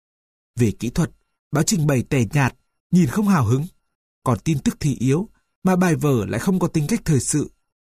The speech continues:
Viết dài dòng, hợp với một tờ tạp chí tuần báo hơn là nhật báo. Ra chừng được ba số, chính anh em trong báo cũng nhận thấy có một cái gì đó không ổn, nhưng không biết là cái gì.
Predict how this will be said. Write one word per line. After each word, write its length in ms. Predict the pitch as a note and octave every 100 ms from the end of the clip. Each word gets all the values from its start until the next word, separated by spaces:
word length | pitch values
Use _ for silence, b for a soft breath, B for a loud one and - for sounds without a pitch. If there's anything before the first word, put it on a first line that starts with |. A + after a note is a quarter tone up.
| _ _ _
Viết 220 | F3 F#3+ -
dài 200 | B2 A2
dòng, 280 | A#2+ A2+ G2+ _ _ _ -
hợp 120 | E3+
với 120 | D3 F3+
một 160 | G#3 -
tờ 160 | C#3 B2+
tạp 200 | C3 -
chí 200 | - D3
tuần 200 | G#3 D#3
báo 220 | B2+ B2+
hơn 180 | C#3+ G#3
là 80 | D#3+
nhật 200 | B2 B2
báo. 340 | C3 A#2+ B2+ F#3+ _ _ _ _ _ _ -
Ra 140 | D#3
chừng 200 | - B2+
được 140 | G#2
ba 160 | - D#3
số, 340 | - C#3 D3+ - _ _ _
chính 180 | - F#3+
anh 140 | A#3+ G#3+
em 140 | G3+
trong 180 | G#3 F3+
báo 140 | D3
cũng 160 | D3+ A3+
nhận 160 | A#3 A#2+
thấy 260 | C3+ D#3+ F#3+ - _ -
có 120 | A#2+
một 220 | F#3 G3
cái 140 | C3 D#3
gì 140 | F3
đó 120 | A2+
không 220 | A#2 G3+ F#3+
ổn, 180 | C#3+ G2 - _ -
nhưng 120 | E3+
không 180 | G3 F#3
biết 160 | C#4
là 100 | F3
cái 160 | - D3+
gì. 300 | F3+ D3+